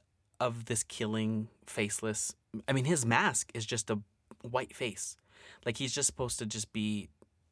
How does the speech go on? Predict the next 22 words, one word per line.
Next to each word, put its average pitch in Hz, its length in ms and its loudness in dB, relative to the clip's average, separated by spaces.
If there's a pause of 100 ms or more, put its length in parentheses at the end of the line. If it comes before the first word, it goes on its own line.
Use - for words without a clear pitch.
(320)
nothing, 107 560 -4 (220)
just - 260 -2
pure 165 220 -2
evil, 110 420 -4 (180)
like, 101 240 -2
s-, - 180 -4
you 120 100 -2
know, 101 220 -2
Doctor 107 280 0
Loomis 110 320 -2
has 101 200 -2
in 101 100 -2
those 98 200 -4
earlier 104 360 -2
films. 90 400 -6 (580)
And 123 160 4
I 120 60 6
think 165 240 0
that 131 160 0
this 139 180 2
movie 120 220 2
really 113 480 2